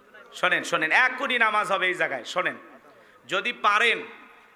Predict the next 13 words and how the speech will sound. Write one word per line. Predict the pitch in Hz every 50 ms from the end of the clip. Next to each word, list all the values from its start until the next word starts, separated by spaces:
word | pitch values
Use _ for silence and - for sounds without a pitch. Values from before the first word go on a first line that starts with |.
| _ _ _ _ 123 131
বলবো? | 143 156 160 160 - 147 143 _ _ _ _ _ _ _ _ 185 185 165 _ 127 135 139 143 131 _ _ _ _ 127 123 _ _ _ _ - - - - - 214 202 190 190 220 214 _ _ _ _ _ _ 196 _ _ _ _ _ _ _ _ _ _ _ _ _ _ _ -
আচ্ছা, | 151 165 - 180
ঠিক | 170 - 214 214 208
আছে, | 202 156 - 117 107
শোনেন, | - - 185 180 147 - - - - - _ - _ _ _ _ _ - _ _ - - - - - _ _ _
কয়েক | - 208 220 214 214 190
মিনিট | 220 226 247 269 262 233
আমরা | 220 208 202 196 185 170 - - - - - - - - - - _ _ _ _ -
নামাজের | 139 175 185 185 170 190 190
পরেও | - - 180 180 196 196 -
কথা | 185 165 170 175
বলবো | 160 160 147 135 143
ইনশাল্লাহ। | 139 - 147 135 - - 151 147 151 175 226